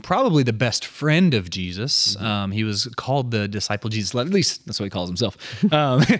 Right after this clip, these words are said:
Speaker 1: <laughs> I don't know if others got, like, maybe Peter didn't call him that, but,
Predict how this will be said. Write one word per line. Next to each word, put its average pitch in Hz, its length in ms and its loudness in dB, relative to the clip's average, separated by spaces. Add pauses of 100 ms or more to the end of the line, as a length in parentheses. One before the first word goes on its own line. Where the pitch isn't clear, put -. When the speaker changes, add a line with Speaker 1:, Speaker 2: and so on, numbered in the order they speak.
(100)
Speaker 1:
<laughs> - 140 -4 (180)
I 147 100 4
don't 151 140 4
know 147 180 6
if 127 140 0
others 180 400 6
got, 170 280 4
like, 139 160 4
maybe 170 280 4
Peter 170 260 4
didn't 175 220 4
call 185 180 4
him 180 80 4
that, 190 240 2
but, 139 180 0